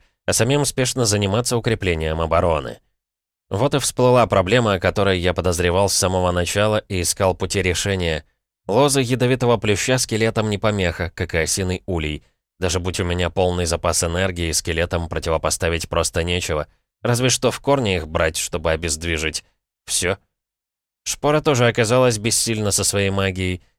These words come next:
да и дымовые бомбы не возымеют никакого эффекта. Остаётся рассчитывать на единственного каменного стража, Юргита, Кайлану, Наю, силу нашего оружия и изобретательность. Кстати, о скелетах. Не понимаю, куда они подевались.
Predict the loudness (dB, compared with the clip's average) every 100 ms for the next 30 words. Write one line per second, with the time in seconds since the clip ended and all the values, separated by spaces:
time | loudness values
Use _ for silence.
0 | -4 -2 0 0 0 0 0 0 0 0
1 | 0 -2 -2 -2 -2 -4 -4 -4 -2 -2
2 | 0 -2 -2 -4 -4 -10 -12 _ _ _
3 | -8 -6 0 0 2 2 2 2 -2 0
4 | 0 2 2 2 0 -2 0 2 2 2
5 | 2 2 2 2 2 0 0 2 2 0
6 | -2 0 0 0 -4 -4 0 2 4 2
7 | 2 2 0 0 0 0 -4 _ _ -4
8 | 2 4 4 2 2 2 4 4 2 0
9 | 0 -2 -2 -2 -2 0 0 0 0 0
10 | -4 -6 -10 -12 _ _ _ _ _ -4
11 | 0 2 2 2 2 0 0 -2 -6 _
12 | _ _ _ -4 0 2 2 2 0 0
13 | 0 -2 -2 0 2 2 0 -6